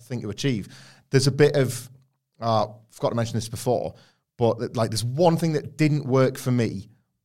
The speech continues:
but this is a me thing, and I'm, like, I can let, and I know for a fact people have just loved it, so it is just a me thing. There was a bit of L T S T here, a bit of law.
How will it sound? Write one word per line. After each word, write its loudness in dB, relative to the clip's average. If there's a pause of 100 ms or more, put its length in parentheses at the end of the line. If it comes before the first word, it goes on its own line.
but 2
this -8
is -4
a 0
me 2
thing, -4
and -8
I'm, -2
like, -4
I -10
can -2
let, 0
and 0
I 2
know 2
for -6
a -10
fact -6
people -4
have -6
just -6
loved -6
it, -12
so -8
it -6
is -8
just -12
a -6
me -4
thing. -10 (380)
There 0
was 0
a 2
bit 6
of 2
L 6
T -4
S -6
T 0
here, -8
a -20
bit -4
of -2
law. 0